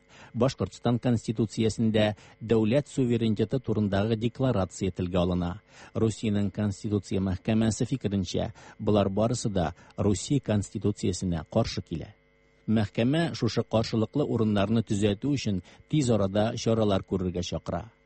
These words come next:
Ни өчен шушы мәсьәлә нәкъ менә хәзер күтәрелә дигән сорау туа.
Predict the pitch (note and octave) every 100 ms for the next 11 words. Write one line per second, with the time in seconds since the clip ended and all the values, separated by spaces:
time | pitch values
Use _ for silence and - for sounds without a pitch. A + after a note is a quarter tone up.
0 | - - - - A2 D#3+ E3+ B2+ F#2+ F2
1 | A#2+ C3+ D3+ B2+ - B2+ C#3+ B2+ B2+ C3
2 | B2 B2 - C3+ A#2+ A2 A2 - G#2 G#2
3 | C3 A2+ A2 A2 G#2 A2 G2 F2 F2 D#2